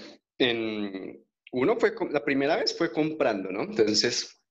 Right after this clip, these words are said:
yo estuve buscando en páginas de Facebook y preciso me,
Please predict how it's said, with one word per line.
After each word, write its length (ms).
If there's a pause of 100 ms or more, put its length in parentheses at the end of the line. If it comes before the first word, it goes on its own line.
(160)
yo 520
estuve 320
buscando 500
en 80
páginas 340
de 120
Facebook 500 (1300)
y 160
preciso 500
me, 580